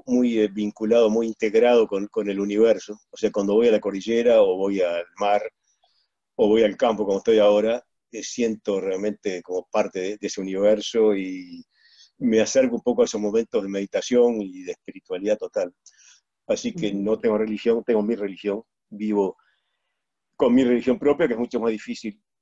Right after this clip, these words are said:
Speaker 1: ahora que estoy solo con mi religión que, que antes que me decían que tenía que hacerlo.
Speaker 2: Bueno, muchas gracias. Bueno, hay una serie de preguntas, eh, que después las transmito, pero me gustaría que,
Speaker 1: Bien.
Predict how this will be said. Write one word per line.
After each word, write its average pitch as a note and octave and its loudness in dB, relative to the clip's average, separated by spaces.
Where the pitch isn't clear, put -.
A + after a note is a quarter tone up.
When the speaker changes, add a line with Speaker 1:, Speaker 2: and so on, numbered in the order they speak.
Speaker 1:
ahora A2+ 2
que G2+ -2
estoy G#2+ -4
solo A#2+ 2
con G#2+ -4
mi G#2 -6
religión G#2+ -4
que, G2+ -4
que A2 2
antes G#2 2
que F#2 -4
me G2+ -4
decían G2 -4
que G2 -6
tenía F#2+ 0
que F2 -2
hacerlo. - -6
Speaker 2:
Bueno, D#3 -2
muchas D#3+ -2
gracias. D#3 0
Bueno, E3+ 0
hay A#3+ 2
una C4 2
serie A#3+ 2
de A3 0
preguntas, F#3+ 2
eh, F3 4
que D#3 -2
después E3+ -4
las A3 2
transmito, G3+ -4
pero F#3 -2
me F#3 -2
gustaría G#3 0
que, F#3+ -2
Speaker 1:
Bien. - -20